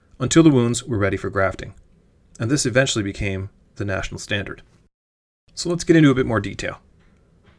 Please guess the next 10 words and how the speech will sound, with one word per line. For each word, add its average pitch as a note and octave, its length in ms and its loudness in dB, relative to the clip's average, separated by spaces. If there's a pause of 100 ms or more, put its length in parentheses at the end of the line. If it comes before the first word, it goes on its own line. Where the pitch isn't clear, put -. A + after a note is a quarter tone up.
(140)
Patients D#3 380 0
were F3 80 6
lowered C#3+ 300 2
by D3 100 6
stretcher A2+ 420 0
into G#2+ 220 -4
a F#2+ 80 -2
salty C3 380 0
solution B2 500 0
daily, G2+ 400 -2